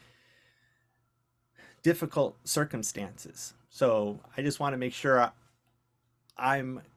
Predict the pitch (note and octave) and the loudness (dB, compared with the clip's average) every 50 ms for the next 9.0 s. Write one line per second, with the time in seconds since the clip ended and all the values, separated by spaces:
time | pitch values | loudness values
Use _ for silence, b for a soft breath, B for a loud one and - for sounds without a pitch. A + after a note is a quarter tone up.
0 | _ _ _ - B2+ B2 C3 C3 - C#3 C3 A#2 A2 - - A#2 A2 - B2 G#2+ | _ _ _ -12 -8 -6 -6 -6 -6 -8 -8 -8 -8 -6 -6 -6 -6 -6 -6 -6
1 | G#2+ G2 - - C#3 A#2 A#2 G#2+ G#2 - - - A#2+ A#2+ B2+ B2 B2+ A2+ G2+ - | -8 -8 -10 -10 -8 -4 -4 -4 -6 -4 0 2 4 4 4 2 -2 -6 -8 -8
2 | - G#2 G2+ - C3 C#3+ C#3+ - D#3+ D#3 D#3 D3 B2 C3 B2+ B2 A#2+ A#2+ - A2+ | -10 -10 -4 -2 -2 -2 -2 -2 -4 -2 -2 -2 0 -2 -2 -4 -4 -8 -8 -10
3 | G#2+ G#2 - B2 A#2+ A#2+ A2+ G#2+ A#2 A2+ - - - A#2+ A2 G#2+ G#2+ G#2+ - - | -10 -10 -10 -8 -8 -8 -8 -8 -8 -10 -12 -10 -10 -8 -8 -6 -8 -8 -10 -14
4 | - b b b b b b b - - - - - - - - - C3 B2 A#2+ | -18 b b b b b b b 0 0 0 -2 -4 -14 -16 -10 -6 -6 -6 -4
5 | - B2 A#2 A2+ - A2 G#2+ - B2 A#2+ A2+ A2 A2 G#2 - - - C3 B2 A2+ | -4 -4 -6 -6 -6 -10 -12 -10 -10 -8 -8 -8 -8 -10 -12 -12 -10 -10 -8 -8
6 | A2+ - - - - B2 A#2 A2+ A2+ A2 A2 G#2 - - - A#2 A2+ A2 G#2 - | -10 -10 -10 -10 -10 -10 -10 -8 -10 -10 -12 -14 -16 -16 -12 -10 -10 -10 -10 -12
7 | A2+ G#2 - - A#2+ - - B2 A2+ G#2+ G#2+ A2 A2 - - G#2+ G#2+ A2 A2 G#2+ | -14 -14 -12 -12 -12 -10 -10 -8 -8 -6 -6 -6 -8 -10 -12 -14 -14 -12 -12 -12
8 | G#2 G#2+ G#2 G#2 G#2 b b b b b b b b b - - D#3+ D#3 D3+ C#3+ | -10 -10 -12 -12 -14 b b b b b b b b b -4 0 2 4 4 4